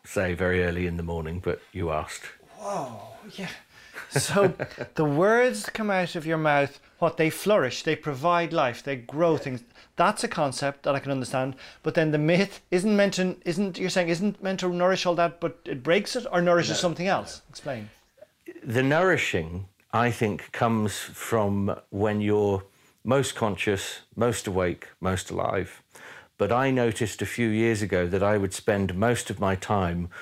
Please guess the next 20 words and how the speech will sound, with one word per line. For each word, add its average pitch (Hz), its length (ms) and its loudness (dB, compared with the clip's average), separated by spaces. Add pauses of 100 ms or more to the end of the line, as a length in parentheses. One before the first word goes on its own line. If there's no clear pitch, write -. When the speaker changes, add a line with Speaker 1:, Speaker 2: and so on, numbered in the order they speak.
(200)
Speaker 1:
wandering 107 540 2
in 98 80 2
and 98 160 0
out 98 220 -2
of 98 140 -12
trance 135 380 -2
states. - 680 -8 (420)
And 87 560 -2
media 98 500 0
will 95 120 0
do 101 160 0
it, - 120 -2
social 104 440 0
media, 98 460 0
advertising 98 840 0
will 87 80 -4
do 98 240 2
it, - 260 -2 (360)
societal 107 640 0
pressures. 95 680 -4